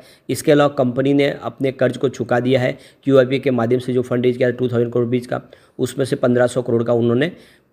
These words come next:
अपने कर्ज चुकाने में इस्तेमाल किया, जिससे कंपनी देख सकते हो कि कर्ज मुक्त हो गई और साथ में अपने गिरवी शेयरों को भी छुड़ा लिया।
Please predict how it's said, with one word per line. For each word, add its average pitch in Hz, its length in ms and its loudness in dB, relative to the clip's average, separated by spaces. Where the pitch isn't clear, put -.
अपने - 240 -4
कर्ज 120 200 2
चुकाने 117 300 0
में 120 200 0
इस्तेमाल 117 340 -2
किया, 117 120 0
जिससे 123 260 -4
कंपनी 123 360 -2
देख 127 100 2
सकते 127 100 0
हो 139 60 0
कि 131 100 -12
कर्ज 127 240 2
मुक्त 120 240 -2
हो 113 100 -2
गई 120 160 2
और 120 100 -2
साथ 117 300 -2
में 135 100 2
अपने 123 220 -2
गिरवी 117 300 0
शेयरों 113 240 0
को 113 100 -4
भी 120 100 0
छुड़ा 113 220 -4
लिया। 110 220 -2